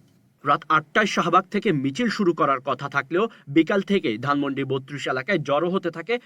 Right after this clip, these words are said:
ছাত্র জনতা। আর তারপরই রীতিমতো ধ্বংসযজ্ঞ চালানো হয় এ বাড়িটির ওপরে। রাত আটটার দিকে গেট ভেঙে ধানমন্ডি বত্রিশ নম্বরের বাড়িতে শত শত জনতা ঢুকে পড়ে।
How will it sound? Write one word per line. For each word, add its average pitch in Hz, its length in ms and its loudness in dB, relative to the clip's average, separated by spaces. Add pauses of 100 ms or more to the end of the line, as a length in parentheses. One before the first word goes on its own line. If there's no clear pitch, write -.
(120)
ছাত্র 160 320 0
জনতা। 127 420 -2 (360)
আর 139 120 0 (100)
তারপরই 151 440 2 (240)
রীতিমতো 170 440 2
ধ্বংসযজ্ঞ 139 680 -2
চালানো 135 340 -2
হয় 196 160 2
এ 165 100 4
বাড়িটির 135 360 0
ওপরে। 117 320 -4 (520)
রাত 139 280 0
আটটার 147 320 0
দিকে 147 280 -2 (280)
গেট 185 180 4
ভেঙে 160 320 2
ধানমন্ডি 139 440 -2
বত্রিশ 143 460 -6
নম্বরের 143 300 0
বাড়িতে 131 300 -2
শত 214 300 -6
শত 180 200 -4
জনতা 139 400 -4
ঢুকে 147 240 -4
পড়ে। 117 260 -4